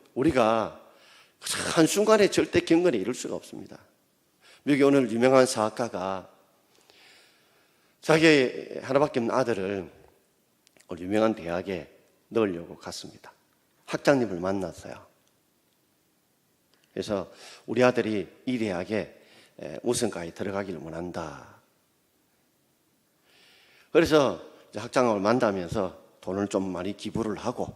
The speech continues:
어, 그래서 그 학교에 들어가기로 했는데 그래서 혹시 어떻게 공부하는, 어,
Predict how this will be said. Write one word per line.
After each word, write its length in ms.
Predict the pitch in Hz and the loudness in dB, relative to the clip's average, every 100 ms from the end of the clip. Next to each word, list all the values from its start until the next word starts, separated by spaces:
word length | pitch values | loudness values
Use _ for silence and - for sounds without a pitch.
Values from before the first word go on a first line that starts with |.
| - _ _ _ _ | -18 _ _ _ _
어, 440 | - 95 95 92 87 _ _ | -18 -16 -16 -18 -20 _ _
그래서 200 | 104 - | -12 -10
그 80 | 101 | -8
학교에 380 | 95 113 - 101 | -6 -6 -4 -4
들어가기로 500 | - 101 107 107 95 | -4 -2 -2 -2 -4
했는데 760 | 107 95 78 95 104 85 - - - - - - - - - | -2 -2 -4 -4 -2 -4 -8 -20 -20 -20 -20 -20 -20 -20 -8
그래서 180 | 123 139 | -4 -2
혹시 320 | - 135 107 | 0 0 0
어떻게 380 | 117 156 143 147 | 0 0 2 2
공부하는, 640 | 104 104 104 117 120 90 - - _ - | 0 -2 0 2 2 -2 -10 -20 _ -14
어, 400 | - 71 64 | -10 -10 -10